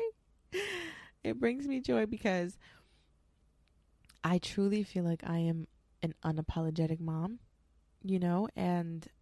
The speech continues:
I love the fact that I am that way. And I know a lot of women want to be that way. And I was recently asked,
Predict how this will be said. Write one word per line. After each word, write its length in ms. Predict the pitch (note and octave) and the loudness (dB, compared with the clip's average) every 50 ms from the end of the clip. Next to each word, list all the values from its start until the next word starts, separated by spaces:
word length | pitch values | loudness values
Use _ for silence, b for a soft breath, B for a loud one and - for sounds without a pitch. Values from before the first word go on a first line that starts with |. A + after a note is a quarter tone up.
| _ _ _ _ _ _ _ _ _ _ _ _ _ _ _ _ _ _ - | _ _ _ _ _ _ _ _ _ _ _ _ _ _ _ _ _ _ -6
I 500 | - D#3 E3 G3 G#3+ A3 A3+ A3+ A3+ - - - | -4 -2 -2 0 0 -2 -2 -4 -6 -8 -8 -6
love 380 | D#3+ D#3+ E3 D#3+ D#3+ D#3+ D#3 | -4 0 2 2 2 2 2
the 120 | - E3 D#3+ | 2 -2 0
fact 320 | - F#3 E3 D#3+ D#3+ - | 2 0 0 0 -2 -2
that 200 | E3 D#3+ D#3+ - - - | 0 0 0 -2 -2 -2
I 600 | D#3+ D#3+ E3 D#3+ D#3+ D#3+ D#3 D#3 D#3 D#3+ C#4 - _ _ _ _ _ _ _ _ _ _ _ _ _ _ _ _ _ | 0 2 2 2 2 2 0 0 -2 -4 -6 -12 _ _ _ _ _ _ _ _ _ _ _ _ _ _ _ _ _
am 340 | - E3 D#3+ D#3+ E3 E3 E3 | -2 0 0 0 0 0 0
that 220 | E3 D#3 D#3 - | 2 2 0 0
way. 400 | E3 D#3+ D#3+ D3+ D#3 E3 G3 A#3 B B B B B B B B B B B B B - | 0 0 2 2 2 0 -2 -4 B B B B B B B B B B B B B -6
And 440 | F3+ F3+ F3+ F3 E3+ E3 E3 D#3+ - - - - _ _ _ - | -4 -2 -2 -2 -2 -4 -6 -8 -12 -16 -20 -20 _ _ _ -8
I 100 | E3 D#3+ | -6 -4
know 480 | D#3+ D#3+ D#3+ E3 D#3+ D#3+ F3 F3+ F#3 - | -4 -2 0 0 2 2 0 0 -2 -2
a 60 | - | -4
lot 340 | D#3 D3 D#3 D3+ D3+ D#3 D#3 | -4 -2 -2 -2 -2 -2 0
of 280 | D#3+ D#3 D3+ D3 D#3 - - | 0 -2 -2 -4 -6 -10 -8
women 600 | E3 D#3+ D#3+ D3+ D3+ D#3 D#3+ E3+ F3+ F3+ F#3+ - - _ _ _ - | -2 -2 -2 -2 -2 -4 -4 -4 -6 -8 -12 -14 -18 _ _ _ -10
want 420 | D#3+ D3+ D3+ D3+ D3+ D3 D3 - - _ | -6 -4 -2 -2 -2 -2 -4 -8 -12 _
to 100 | - - | -10 -8
be 180 | D3 D3+ C3+ C3+ | -8 -6 -6 -6
that 200 | - - - - | -8 -10 -10 -10
way. 280 | - - - - - B B B B B B B B B B _ _ - | -12 -10 -12 -14 -18 B B B B B B B B B B _ _ -2
And 540 | F3 E3 D#3+ D#3+ D#3 D#3 D#3 D3+ D3+ D#3 - - | 0 2 2 2 2 0 0 -2 -6 -8 -4 -2
I 120 | D#3 D3+ | 0 2
was 220 | D3+ D3+ D3+ E3+ | 2 2 0 0
recently 460 | D#3 D#3 D#3 - - D#3 D#3 D3+ - - | 0 -2 -2 -2 -4 -6 -6 -6 -6 -4
asked, 640 | - D#3 D3+ D3 D3 E3 - - - - - - | -2 0 0 0 0 -2 -4 -8 -12 -12 -12 -14